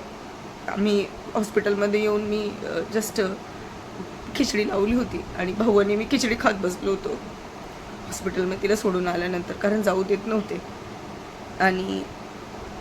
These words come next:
शेवटचा कॉल केला तिने साडेआठ वाजता. अं, भाऊला बोलली, "भाऊ, सगळं संपलं" म्हणून. तर, अ, भाऊ बोलला, "अशी का बोलतेस सगळं संपलं म्हणून? जग इकडे तिकडे करेल, पूर्ण इस्टेट विकून टाकेल, पूर्ण प्रॉपर्टी विकून टाकेल, पण तुला नाही काही होऊ देणार."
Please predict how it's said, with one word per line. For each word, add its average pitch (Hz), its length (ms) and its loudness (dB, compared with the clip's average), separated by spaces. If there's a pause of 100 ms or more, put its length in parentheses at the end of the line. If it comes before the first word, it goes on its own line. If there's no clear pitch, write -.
(140)
शेवटचा 214 420 6
कॉल 214 260 4
केला 247 200 6
तिने 190 360 0
साडेआठ 202 420 4
वाजता. 214 340 0
अं, - 960 -6 (440)
भाऊला 196 320 6
बोलली, 202 260 4
"भाऊ, 240 240 4
सगळं 247 280 6
संपलं" 208 400 4
म्हणून. 202 200 -2 (1400)
तर, 196 380 4
अ, - 20 -2 (200)
भाऊ 247 160 8
बोलला, 208 280 4
"अशी 233 240 4
का 254 160 4
बोलतेस 202 460 6
सगळं 190 240 2
संपलं 202 380 2
म्हणून? 165 240 -4 (460)
जग 247 180 8
इकडे 233 240 2
तिकडे 233 300 -2
करेल, 214 280 4
पूर्ण 294 260 6
इस्टेट 262 480 2
विकून 285 320 2
टाकेल, - 320 -4
पूर्ण - 440 -8
प्रॉपर्टी 254 500 0
विकून 262 280 0
टाकेल, 208 300 -2
पण - 560 -6
तुला 285 200 8
नाही 302 140 8
काही 262 160 4
होऊ 269 200 0
देणार." 185 280 0